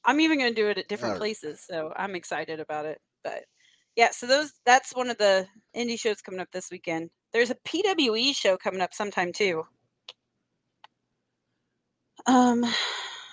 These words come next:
Speaker 1: I wish I would have thought of this sooner to where I would have had this already.
Speaker 2: Uh-huh.
Speaker 1: Oh, hush it. Uh, it's on the third.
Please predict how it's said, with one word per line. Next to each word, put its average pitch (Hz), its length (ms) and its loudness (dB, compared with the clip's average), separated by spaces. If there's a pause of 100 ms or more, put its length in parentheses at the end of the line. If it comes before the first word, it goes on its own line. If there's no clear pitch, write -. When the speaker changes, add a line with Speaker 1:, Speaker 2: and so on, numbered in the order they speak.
(1700)
Speaker 1:
I 226 80 -4
wish 302 200 4
I 247 80 8
would 196 120 8
have 185 80 2
thought 180 180 12
of 180 80 6
this 175 160 0
sooner 214 360 4
to 185 80 -2
where 175 140 4
I 165 80 6
would 165 140 2
have 170 80 -2
had 170 160 6
this - 160 -2
already. 262 800 6 (1160)
Speaker 2:
Uh-huh. 101 400 -10 (1160)
Speaker 1:
Oh, 254 180 0
hush - 300 2
it. 165 240 -4 (600)
Uh, 208 180 12
it's 302 180 8
on 247 160 6
the 202 80 -2
third. 160 420 -2